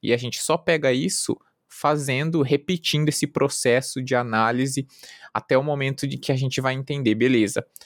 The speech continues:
eu tenho acesso a, a esses dados aqui.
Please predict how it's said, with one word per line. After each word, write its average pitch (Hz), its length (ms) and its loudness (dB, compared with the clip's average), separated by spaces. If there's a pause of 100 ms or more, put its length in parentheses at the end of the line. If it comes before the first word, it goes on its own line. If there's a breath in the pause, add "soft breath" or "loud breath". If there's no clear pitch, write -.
(160 loud breath)
eu 104 140 0
tenho 135 480 -4
acesso 127 560 0
a, 131 80 4 (260)
a 120 140 2
esses 139 320 -4
dados 135 720 0
aqui. - 460 -8